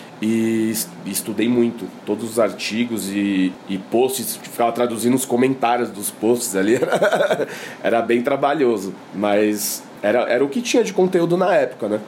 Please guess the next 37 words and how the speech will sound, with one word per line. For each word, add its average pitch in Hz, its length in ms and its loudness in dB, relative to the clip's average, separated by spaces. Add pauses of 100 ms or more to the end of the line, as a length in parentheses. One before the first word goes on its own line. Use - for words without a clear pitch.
(200)
Não 113 240 2
fiz 117 220 0
nenhum 120 180 2
coach 120 480 0
antes 110 160 -2
de - 60 -10
ser 107 140 -2
profissional, 101 580 0
meu 117 100 0
primeiro 113 300 0
coach 110 220 -2
foi 110 180 2
o 113 40 4
Vini 104 320 2
mesmo, 120 320 0 (340)
quando 104 180 2
eu 107 60 6
entrei 104 240 0
pro 110 280 0
Acaritim, 107 680 -2 (260)
e 101 120 0
ele 107 120 2
era 107 160 2
coach 104 300 -6
do 104 80 0
Acaritim, 101 460 -2
o - 20 -6
Vini 101 220 -4
Marques, 95 580 -2 (220)
então 95 160 0
foi 101 160 -2
o - 20 -6
primeiro 104 300 0
contato 117 500 0
que 117 80 -4
eu 101 40 -2
tive 107 180 -6